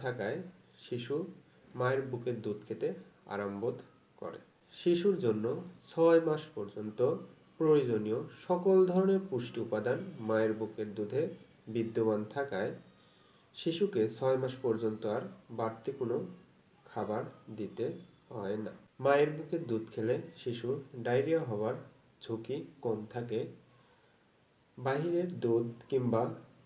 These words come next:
কৌটার দুধ খেলে শিশুর ডায়রিয়া হওয়ার সম্ভাবনা বেড়ে যায়। এছাড়াও দুধের বোতল পরিষ্কার করা অনেক সময়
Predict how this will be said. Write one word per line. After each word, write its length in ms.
কৌটার 400
দুধ 240
খেলে 220
শিশুর 360
ডায়রিয়া 420
হওয়ার 160
সম্ভাবনা 480
বেড়ে 280
যায়। 160
এছাড়াও 360
দুধের 420
বোতল 520
পরিষ্কার 520
করা 200
অনেক 300
সময় 200